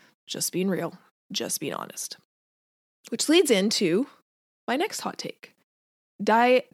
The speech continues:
or Coke versus Pepsi. And, um, my hot take is that Pepsi tastes like cleaner and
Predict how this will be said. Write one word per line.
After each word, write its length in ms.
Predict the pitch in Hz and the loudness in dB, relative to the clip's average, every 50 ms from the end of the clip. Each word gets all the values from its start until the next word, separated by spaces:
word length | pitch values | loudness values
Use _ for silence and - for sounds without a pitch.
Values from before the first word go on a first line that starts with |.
| - - 180 | -12 -4 0
or 240 | 190 208 202 180 180 - - | 2 2 2 2 0 -4 -4
Coke 380 | - - 277 359 349 - - - | 2 2 4 4 2 -2 -4 0
versus 260 | 240 240 247 - 226 | 2 2 2 2 0
Pepsi. 440 | - 214 175 - - 139 - - 226 - - - - - - _ _ _ _ - | 0 -2 -2 -2 -2 -6 -6 -8 -8 -14 -20 -20 -20 -20 -20 _ _ _ _ -2
And, 420 | 226 214 202 196 190 190 190 175 - - _ _ _ _ - | 0 0 2 2 2 0 0 -2 -4 -6 _ _ _ _ -2
um, 360 | 208 190 185 180 180 175 - | 0 0 0 0 -2 -4 -2
my 180 | - 208 226 240 | 0 2 4 4
hot 160 | 247 240 220 | 4 4 2
take 260 | - 226 202 196 - - | 2 0 -2 -2 -2 -4
is 140 | 185 190 185 | -2 -2 0
that 260 | 180 135 - - _ _ _ | 0 0 -2 -4 _ _ _
Pepsi 360 | - - 202 185 - 208 196 180 | -4 -2 -2 0 0 -2 -4 -2
tastes 380 | - 220 190 190 185 - - | 0 0 0 0 0 -2 -2
like 340 | 196 185 175 170 - - _ _ _ - | 0 0 0 -2 -4 -8 _ _ _ -8
cleaner 360 | - - 202 196 226 294 427 - - _ _ _ _ _ - - - - - - _ _ _ | -4 -2 0 2 2 0 0 -2 -8 _ _ _ _ _ -20 -20 -20 -20 -20 -20 _ _ _
and 440 | - 214 202 196 196 196 170 180 - | -2 0 2 2 2 0 -2 -4 -6